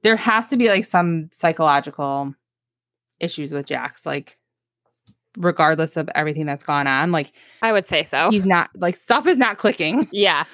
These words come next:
Speaker 2: I would say so.
Speaker 1: And, yeah. And <laughs> I had to laugh when Tom said that he hit his forehead, which is the hardest part of his body. "I could have stomped on your face and knocked your teeth out."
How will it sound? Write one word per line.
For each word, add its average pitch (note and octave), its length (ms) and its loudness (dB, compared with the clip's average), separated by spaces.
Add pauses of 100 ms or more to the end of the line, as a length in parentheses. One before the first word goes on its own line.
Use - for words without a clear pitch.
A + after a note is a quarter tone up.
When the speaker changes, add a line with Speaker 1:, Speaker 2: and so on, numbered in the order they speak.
(200)
Speaker 2:
I G#3 100 2
would D#3+ 140 -6
say - 160 -6
so. - 100 0
Speaker 1:
And, G#3 800 0 (180)
yeah. F3 220 -2 (1000)
And G3 680 2 (1200)
<laughs> - 640 -8
I G#3 120 0
had A#3 220 0
to B3+ 100 -2
laugh C4 440 0
when G3+ 300 -4
Tom G#3 320 -2
said G#3 220 -4
that F#3 280 -2 (520)
he A#3+ 180 2
hit A#3+ 380 2
his A#3+ 200 -2
forehead, G3 440 0
which F3 160 -6
is F#3 80 -12
the F3+ 80 0
hardest G3 340 -2
part F#3 200 0
of F3+ 60 -2
his F3+ 160 -6
body. D3+ 380 0
"I F3 120 -2
could G#3 200 -4
have G3 80 -6
stomped F#3 420 2
on A#3 120 4
your A#3 120 2
face F#3 380 0
and F#3+ 160 -2
knocked E3+ 260 2
your F3 100 -6
teeth E3+ 260 -6
out." B2+ 320 -2